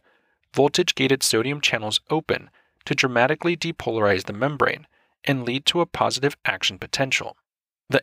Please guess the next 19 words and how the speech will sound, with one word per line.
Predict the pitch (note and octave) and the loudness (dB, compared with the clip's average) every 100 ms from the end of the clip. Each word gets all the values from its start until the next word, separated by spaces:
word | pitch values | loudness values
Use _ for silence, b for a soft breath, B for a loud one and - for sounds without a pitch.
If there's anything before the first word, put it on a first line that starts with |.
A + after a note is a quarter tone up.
| - | 0
amplitude | C3 C#3 F3+ - F#3 | -2 0 -2 0 0
of | D3 | 0
this | - - | 0 0
depolarization | - E3 - D3+ D#3 D#3 A#2 F#2 - G2 | 0 -4 -2 2 2 2 0 2 0 -2
is | F#2+ | -6
governed | - - - F2+ - | 2 2 2 -6 -2
by | G2+ | 0
the | G2+ | 0
balance | - - G#2+ C3+ - | -2 0 2 0 -4
between | D#3+ - - F#2+ | -6 -4 -4 -2
sodium | - A2 A#2+ D3 D3+ | 0 2 2 0 -2
channel | - A2+ A#2 | 0 0 -4
inactivation | A2+ G2 F#2+ D3+ C3+ F#2 - F#2 F#2+ _ - | -2 -2 -2 -2 0 2 2 0 -10 _ -8
and | A#2 A2 | -2 0
rectifier | B2 - D#3 C3+ C#3+ | 2 0 2 2 0
potassium | - - G#2+ G2+ A#2 B2 | -4 -4 -2 -2 -4 -2
channel | - F#2+ G2 - | -2 -2 -2 -2
activation. | F#2 - G2 B2 B2+ - - _ _ _ _ _ - | -4 -4 -2 2 2 0 -4 _ _ _ _ _ -2
Therefore, | B2+ D#3+ - A2 - | 2 2 0 -6 -6